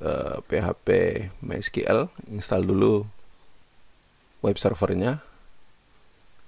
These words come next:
install dulu web servernya, kemudian install,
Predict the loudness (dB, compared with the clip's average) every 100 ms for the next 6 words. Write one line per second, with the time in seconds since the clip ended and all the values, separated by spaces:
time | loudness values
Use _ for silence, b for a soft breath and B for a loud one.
0 | -12 -8 -4 0 2 2 0 -2 -6 -4
1 | -2 0 0 -2 -8 -20 -20 -8 -6 -4
2 | 0 0 0 -2 0 2 0